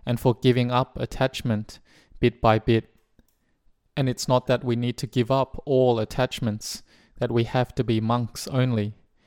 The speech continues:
It's not like that. It's not that we have to let go of everything. It's not like that. We need to make the present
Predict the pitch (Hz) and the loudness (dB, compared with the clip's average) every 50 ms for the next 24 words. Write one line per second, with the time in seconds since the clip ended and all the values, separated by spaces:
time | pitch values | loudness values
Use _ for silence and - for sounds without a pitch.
0 | _ _ - 139 123 - - 135 127 123 117 117 117 - - 127 113 107 104 - | _ _ -8 -8 -6 -2 -2 0 0 2 2 2 0 0 0 2 2 2 0 -4
1 | - - _ _ _ _ _ _ _ - - - - 139 123 120 - 127 120 - | -12 -20 _ _ _ _ _ _ _ -18 -14 -6 0 0 0 2 2 2 0 2
2 | 127 123 120 117 131 123 - - 139 120 120 117 - _ - 123 120 135 127 113 | 2 0 2 2 0 -2 0 0 2 4 4 2 0 _ 4 6 6 6 6 4
3 | 107 - 143 135 131 143 156 147 - - 127 110 104 104 107 117 117 - _ _ | 2 0 -2 -2 0 0 0 -2 0 0 0 0 0 -4 -6 -10 -12 -14 _ _
4 | _ 131 123 - - 127 117 120 117 113 113 110 - - 113 107 107 - _ - | _ -12 -12 -6 -2 -2 -2 0 0 0 0 0 0 -2 -2 -2 -2 -4 _ -20
5 | - - _ _ _ _ _ _ _ _ _ _ _ _ _ 139 127 123 123 120 | -20 -20 _ _ _ _ _ _ _ _ _ _ _ _ _ -2 0 0 0 0
6 | - 139 127 120 120 123 - - - - - - 120 _ - - 131 127 - 131 | 0 -2 0 2 0 0 -2 -8 -20 -14 -10 -10 -4 _ 2 2 2 2 0 -2
7 | 113 110 - - | -2 -2 -6 -10